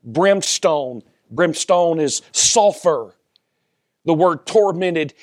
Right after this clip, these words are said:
here, uh, in verse ten, it, it, it literally is the word from which we get our word torture. And that's what it means. It's the word in the Greek language for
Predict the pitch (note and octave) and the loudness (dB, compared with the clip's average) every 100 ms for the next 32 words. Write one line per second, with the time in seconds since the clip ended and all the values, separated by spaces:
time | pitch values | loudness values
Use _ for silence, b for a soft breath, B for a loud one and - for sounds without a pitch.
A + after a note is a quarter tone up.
0 | b b G#3+ G3 F3 F3 _ _ b - | b b 2 4 4 0 _ _ b -2
1 | C#3 F#3+ G3+ G#3 F#3+ - b D3 F#3 - | -2 2 2 2 -2 -6 b 0 0 0
2 | - A3 G#3 F#3 D#3+ b b E3 D#3+ F3+ | -2 -2 0 -2 -4 b b -2 0 -2
3 | - _ - F3+ F3+ G3+ G3+ F#3+ F3 b | -2 _ -2 0 2 2 4 2 -2 b
4 | b - E3+ A#2 F3 D#3 E3+ F#3+ F#3+ F3+ | b -2 -2 0 0 2 2 2 -2 -4
5 | - E3 F3+ D#3 - F3 F3+ F3+ E3+ D#3+ | -2 0 0 -2 -4 0 2 2 0 0
6 | E3+ D3+ - - G3 - - F3+ A#2 G2 | -2 -4 -8 -2 -2 -2 -4 -4 -6 -10
7 | _ _ _ _ _ _ _ _ _ - | _ _ _ _ _ _ _ _ _ -4
8 | E3+ G3+ - G#3 G3+ F#3+ G3+ F#3+ D3 C3+ | 0 2 2 2 2 2 2 2 0 -2
9 | D#3+ - - B B B B B _ _ | -2 -2 -6 B B B B B _ _
10 | _ _ _ _ _ _ _ B2 G3 D#3+ | _ _ _ _ _ _ _ 0 0 4
11 | G#3 G3+ F#3+ F3+ D#3 G#3 F#3 F#3+ G#3 F#3 | 4 4 0 -2 0 0 2 2 2 0
12 | E3+ - D3 | -6 -10 -16